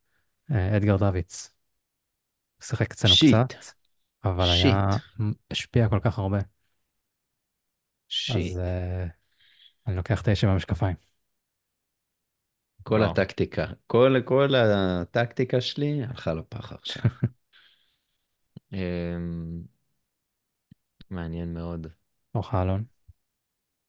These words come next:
Speaker 3: אז
Speaker 1: אתה
Speaker 3: אני, חסר
Speaker 1: רגע, אני,
Speaker 3: לי
Speaker 1: אני אקריא את ההרכב שלי רק, ואז נעבור להרכב שלך.
Speaker 3: כן.
Speaker 1: <clears throat> אני עם קינג וודגייט, צ'ורלוקה ואדינברו,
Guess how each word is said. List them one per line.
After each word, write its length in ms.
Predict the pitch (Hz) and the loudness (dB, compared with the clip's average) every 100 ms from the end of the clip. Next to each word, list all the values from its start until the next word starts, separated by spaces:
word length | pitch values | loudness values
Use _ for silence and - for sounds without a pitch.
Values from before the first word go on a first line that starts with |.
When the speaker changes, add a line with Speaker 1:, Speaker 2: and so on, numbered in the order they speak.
| _ | _
Speaker 3:
אז 100 | 98 | 0
Speaker 1:
אתה 80 | 101 101 98 127 | 2 4 4 2
Speaker 3:
אני, 140 | 127 - - | -2 -12 -20
חסר 300 | - - 113 | -20 -2 2
Speaker 1:
רגע, 180 | 110 95 | 4 4
אני, 120 | 101 | 2
Speaker 3:
לי 120 | 104 | 2
Speaker 1:
אני 200 | 101 101 | 4 4
אקריא 540 | - - _ - 104 | 2 -6 _ 2 2
את 100 | 107 | 4
ההרכב 280 | 101 90 104 | 2 0 -2
שלי 280 | - 104 101 | -2 0 2
רק, 220 | 147 165 107 | 2 0 0
ואז 200 | 92 92 | 0 0
נעבור 340 | 90 90 90 | -2 0 -2
להרכב 260 | 87 85 101 | -4 -4 -8
שלך. 280 | - - 90 76 - _ - - _ _ - | -8 -2 0 0 -10 _ -20 -20 _ _ -2
Speaker 3:
כן. 120 | 135 85 - | 0 0 -8
Speaker 1:
<clears throat> 160 | _ 107 | _ 2
אני 240 | 98 98 | 4 2
עם 120 | 92 87 _ _ _ | 0 -4 _ _ _
קינג 340 | 113 101 92 90 90 87 | 2 2 2 0 0 0
וודגייט, 560 | 104 127 143 156 - - _ _ _ - | 0 0 0 0 -6 -20 _ _ _ -4
צ'ורלוקה 380 | 101 101 98 92 | 0 2 2 0
ואדינברו, 480 | 87 95 131 139 | 0 -2 -2 -2